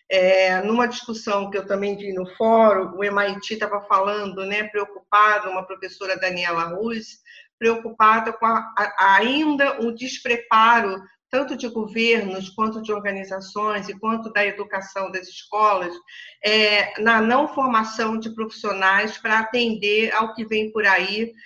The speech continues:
no dia a dia do trabalho com a inteligência artificial. Então, acho que também é um, é um componente importante. Um outro componente de competências que eu vejo é a mentalidade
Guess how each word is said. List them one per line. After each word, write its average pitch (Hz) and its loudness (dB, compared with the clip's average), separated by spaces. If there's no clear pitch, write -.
no 240 0
dia 269 0
a 233 0
dia 226 -2
do 226 -4
trabalho 170 -2
com 196 -8
a 185 -2
inteligência 190 -12
artificial. 175 -6
Então, 185 -6
acho 190 -6
que 214 -16
também 214 -2
é 196 -2
um, 202 -6
é 185 -2
um 190 -6
componente 196 -8
importante. 208 -6
Um 240 -2
outro 294 0
componente 226 0
de 214 -14
competências 208 -2
que - -8
eu 190 -10
vejo 226 0
é 208 0
a 214 4
mentalidade 233 2